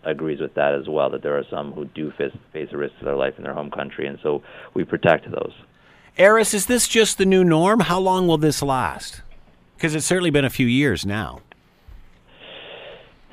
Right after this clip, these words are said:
Speaker 1: Um, I, I think i-, it's the norm right now, given the climate of anxiety in the United States.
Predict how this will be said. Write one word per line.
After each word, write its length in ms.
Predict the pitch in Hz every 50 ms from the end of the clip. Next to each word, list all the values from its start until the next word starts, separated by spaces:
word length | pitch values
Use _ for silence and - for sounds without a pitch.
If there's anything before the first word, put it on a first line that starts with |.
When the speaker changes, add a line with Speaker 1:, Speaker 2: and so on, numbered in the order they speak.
| - - - - - - - - - - _ _ _
Speaker 1:
Um, 500 | 123 143 151 156 156 156 156 156 156 143 - - _ _ _ -
I, 80 | 127 - -
I 200 | - 139 143 143 143 - -
think 300 | 151 170 180 185 - -
i-, 640 | 147 - 120 117 - - - 104 - - - - - - -
it's 220 | 131 135 120 - - - -
the 300 | 113 113 117 110 120 123
norm 420 | 120 120 120 123 131 131 127 123 123
right 160 | 117 113 104
now, 220 | 107 110 107 107
given 500 | 107 95 92 101 107 104 104 113 107 107
the 500 | 98 104 98 95 92 90 87 78 78 85 -
climate 340 | - - 98 98 98 98 95
of 80 | 90 92
anxiety 640 | 90 85 85 76 90 85 85 87 87 87 82 82
in 120 | 82 82 80
the 100 | 80 80
United 440 | 78 78 78 76 73 69 - - - - - - -
States. 340 | - 82 90 110 135 -